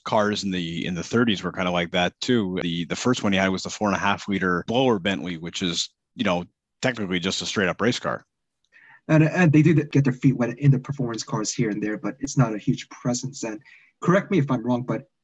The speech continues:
Speaker 2: th-, in Never Say Never Again, when Connery's Bond drives to Shrublands, or the second Shrublands, isn't that,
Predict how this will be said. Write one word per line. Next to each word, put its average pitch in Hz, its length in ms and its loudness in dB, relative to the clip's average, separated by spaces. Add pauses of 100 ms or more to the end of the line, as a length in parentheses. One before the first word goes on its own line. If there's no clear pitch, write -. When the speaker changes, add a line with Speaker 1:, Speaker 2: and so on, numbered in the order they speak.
(120)
Speaker 2:
th-, 165 100 0
in 147 140 6
Never 160 180 6
Say 143 220 2
Never 120 200 0
Again, 113 260 -4
when 117 260 -6 (480)
Connery's 123 460 4
Bond 113 360 -6
drives 123 360 0
to 113 280 0 (320)
Shrublands, 110 880 -2 (200)
or 120 140 0
the 110 80 -4
second 139 440 2
Shrublands, 113 440 -2
isn't 123 260 4
that, 123 280 4